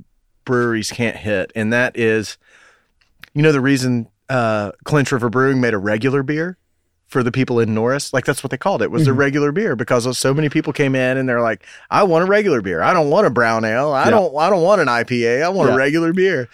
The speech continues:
Speaker 1: And
Speaker 2: God, isn't that place amazing?
Speaker 1: It's the best.
Speaker 2: Oh,
Speaker 1: It's the
Speaker 2: it's
Speaker 1: best.
Speaker 2: so good.
Speaker 1: It is.
Speaker 2: Their food's incredible. Their beer is top notch. That
Speaker 1: Yes.
Speaker 2: atmosphere is just unbelievable.
Speaker 1: You're on the banks of the Clinch River,
Speaker 2: It was,
Speaker 1: which is
Speaker 2: it was a fishery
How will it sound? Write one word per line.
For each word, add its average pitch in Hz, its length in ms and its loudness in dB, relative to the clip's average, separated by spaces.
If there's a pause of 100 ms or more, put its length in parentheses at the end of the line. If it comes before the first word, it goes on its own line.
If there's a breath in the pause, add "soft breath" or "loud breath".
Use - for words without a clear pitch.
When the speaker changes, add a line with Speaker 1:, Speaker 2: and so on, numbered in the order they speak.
(380 loud breath)
Speaker 1:
And 123 340 -2
Speaker 2:
God, 113 220 -2
isn't 120 180 -2
that 113 160 -6
place 110 300 -6
amazing? 104 760 -8
Speaker 1:
It's - 240 -6
the 101 100 -6
best. - 180 -2
Speaker 2:
Oh, 139 600 -2 (460)
Speaker 1:
It's - 180 -6
the - 100 -2
Speaker 2:
it's 160 80 4
Speaker 1:
best. - 220 0
Speaker 2:
so 143 200 2
good. 117 400 -2
Speaker 1:
It 131 120 0
is. 190 260 2 (240 loud breath)
Speaker 2:
Their 143 100 4
food's 160 300 2
incredible. 135 500 2
Their 123 140 0
beer 135 260 2
is 123 140 -2
top 139 320 -2
notch. 120 540 -2
That 127 160 2
Speaker 1:
Yes. 143 120 2
Speaker 2:
atmosphere 123 720 -2
is 113 260 -2
just 110 640 -4
unbelievable. 107 560 -2
Speaker 1:
You're 139 120 2
on 147 80 0
the 120 100 0
banks 123 400 -2
of 127 80 -4
the 120 80 -4
Clinch 117 380 -4
River, 104 400 -2
Speaker 2:
It 156 80 0
was, 185 140 2
Speaker 1:
which 170 80 -8
is - 40 -2
Speaker 2:
it 175 40 2
was 170 180 2
a 139 200 2
fishery 262 680 0